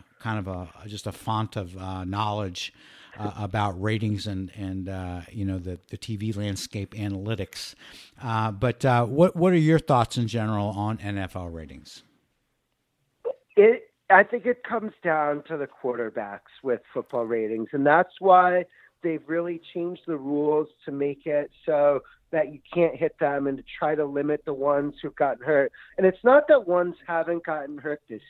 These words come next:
Speaker 2: year. I mean, Alex Smith suffered a gruesome injury. Colt McCoy suffered a gruesome injury. But it's that the quarterbacks who have gotten hurt aren't the stars like Aaron Rodgers last year, et cetera,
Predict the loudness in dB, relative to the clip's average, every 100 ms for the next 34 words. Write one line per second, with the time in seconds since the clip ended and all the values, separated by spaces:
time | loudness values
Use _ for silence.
0 | -10 -4 -2 0 -2 -2 2 4 4 0
1 | -8 -2 4 4 2 -12 _ _ 2 2
2 | 2 -2 -6 -6 -6 -4 -2 -2 -4 -6
3 | -6 -6 -6 -2 -2 -2 -4 4 6 4
4 | 2 -2 0 0 -2 -6 -10 -8 -6 -2
5 | -2 -4 0 2 2 0 -8 -16 4 6
6 | 6 6 4 6 6 6 4 -6 0 0
7 | 0 2 2 0 -4 -10 -2 0 0 -4
8 | -4 -4 -6 -8 -6 -4 -2 -4 -8 _
9 | _ -4 0 0 -2 -6 -10 _ 0 4
10 | 4 2 -2 -6 _ -6 -6 -4 -6 -4
11 | -4 -4 -4 -6 -8 -10 -10 -4 -2 -2
12 | -8 _ -6 -4 -4 -8 -8 -6 -2 -2
13 | -2